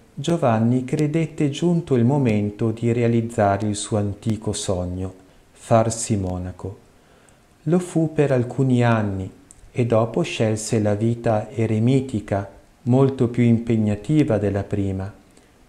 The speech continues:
Si rintanò in una caverna per due anni,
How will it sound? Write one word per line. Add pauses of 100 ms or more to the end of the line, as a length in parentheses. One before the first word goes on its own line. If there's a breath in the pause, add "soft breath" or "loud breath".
(140 soft breath)
Si
rintanò
in
una
caverna
per
due
anni,